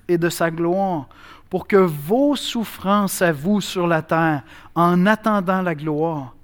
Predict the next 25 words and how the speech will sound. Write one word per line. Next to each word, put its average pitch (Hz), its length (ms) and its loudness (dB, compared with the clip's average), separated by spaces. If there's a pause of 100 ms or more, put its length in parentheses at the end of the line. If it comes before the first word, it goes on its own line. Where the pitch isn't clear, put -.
(500)
deviennent 196 380 2
plus 294 580 -2
que - 140 -6
tolérables. 131 720 -6 (1800)
Qu'en 165 160 -2
bout 165 100 0
de 170 100 -2
ligne, 214 220 0
ça 175 160 -6
devienne 156 300 -2
une 156 120 0
source 151 400 -6
de 147 140 0
joie, 131 400 -8 (400)
parce - 160 -12
que - 80 -2
ma 156 220 0
foi 208 580 0
en 160 140 -2
Jésus-Christ 139 760 -10
est 139 80 -6
fortifiée - 800 -10
à 135 60 -10
travers 113 480 -16
ça. - 240 -20